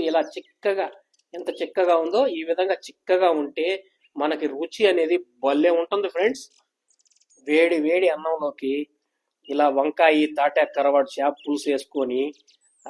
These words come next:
ఆహా, ఇలా కలుపుకునేసి ముద్ద ముద్దగా, చూసారా, చేపని ఇలా ఉలుచుకొని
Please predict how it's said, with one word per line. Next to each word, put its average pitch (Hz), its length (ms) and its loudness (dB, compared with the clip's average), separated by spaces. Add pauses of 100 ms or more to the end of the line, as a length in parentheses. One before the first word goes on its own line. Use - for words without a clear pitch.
ఆహా, 139 220 0 (160)
ఇలా 135 140 -2 (140)
కలుపుకునేసి 151 800 0
ముద్ద 135 240 -2 (140)
ముద్దగా, 139 400 -2 (920)
చూసారా, 143 380 -6 (500)
చేపని 143 500 -6
ఇలా 135 140 -4 (140)
ఉలుచుకొని 135 680 -8